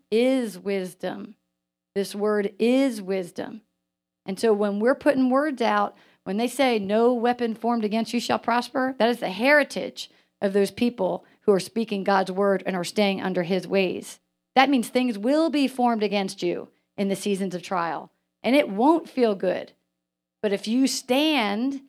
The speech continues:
and you are disciplined, resisting temptation, then self-control sets right in.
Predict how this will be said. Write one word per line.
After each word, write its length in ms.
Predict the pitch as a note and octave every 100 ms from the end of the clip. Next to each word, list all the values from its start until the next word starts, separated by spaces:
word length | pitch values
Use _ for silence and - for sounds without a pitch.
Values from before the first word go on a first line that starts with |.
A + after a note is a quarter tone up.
| _ _ -
and 160 | G#3
you 120 | A#3+
are 120 | A#3 G3+
disciplined, 600 | F3 D4 D4 - A3 G3
resisting 520 | F#3+ F3+ E4 D#4 B3
temptation, 540 | A3+ G3 G3 G3+ A#3 G#3+
then 120 | G#3
self-control 840 | - D4+ D#4 D#4 D4 C4+ D4+ C4+
sets 300 | A#3 - -
right 280 | A3 A#3+ A#3
in. 280 | G3 -